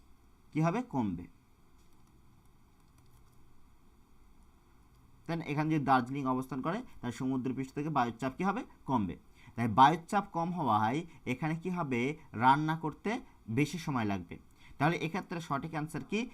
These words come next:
এক্ষেত্রে সঠিক অ্যান্সার হচ্ছে আমাদের সি নম্বর অপশন। কী হবে? এখানকার অ্যান্সার হচ্ছে সি নম্বর অপশন। তাহলে অ্যান্সার হচ্ছে সি নম্বর অপশন।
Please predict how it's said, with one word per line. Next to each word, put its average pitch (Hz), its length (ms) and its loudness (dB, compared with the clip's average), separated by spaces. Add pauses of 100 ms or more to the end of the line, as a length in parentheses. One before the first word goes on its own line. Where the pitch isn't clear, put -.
এক্ষেত্রে 180 400 -4
সঠিক 147 280 -6
অ্যান্সার 143 320 -6
হচ্ছে 143 180 -6
আমাদের 139 200 -4
সি 156 240 -4
নম্বর 104 280 -2
অপশন। 92 300 -10 (180)
কী 131 100 2
হবে? 180 260 2 (200)
এখানকার 147 360 -4
অ্যান্সার 131 300 -2
হচ্ছে 139 220 -4 (240)
সি 202 220 0
নম্বর 123 320 2
অপশন। 95 300 -6 (320)
তাহলে 120 220 -4
অ্যান্সার 131 400 -2
হচ্ছে 143 280 -6 (560)
সি 147 160 0
নম্বর 95 340 -2
অপশন। - 280 -14